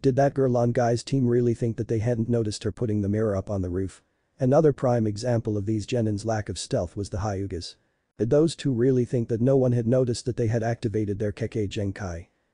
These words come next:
Guy's pupil was on her last chance, and the Hyugas had lost three of their five opportunities to gather information.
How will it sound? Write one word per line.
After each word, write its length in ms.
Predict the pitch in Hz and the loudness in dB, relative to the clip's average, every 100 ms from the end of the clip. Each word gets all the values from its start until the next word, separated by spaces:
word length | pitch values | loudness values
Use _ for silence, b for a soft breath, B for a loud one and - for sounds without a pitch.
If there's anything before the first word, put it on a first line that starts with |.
| - | -2
Guy's 300 | 135 135 131 | 2 2 2
pupil 320 | - 139 120 | 0 0 2
was 160 | 113 110 | 0 0
on 140 | 120 | -2
her 120 | 107 | 0
last 320 | 110 113 104 - | 0 0 -4 -6
chance, 440 | 101 82 87 - - | -6 -6 -8 -12 -2
and 160 | 127 120 | 2 2
the 60 | |
Hyugas 460 | 127 127 135 131 120 | 2 0 2 0 0
had 120 | 117 | 0
lost 340 | 117 117 - | 2 0 0
three 160 | 135 139 | 0 2
of 120 | 117 | 2
their 120 | 107 | -2
five 320 | 104 131 120 107 | -2 0 0 0
opportunities 720 | 107 104 - 123 95 90 - | -4 -4 -2 -2 -2 -6 -6
to 100 | 107 | -4
gather 320 | 117 104 98 | -2 0 -2
information. 640 | 98 104 98 95 - 85 | -2 -2 -2 -4 -8 -14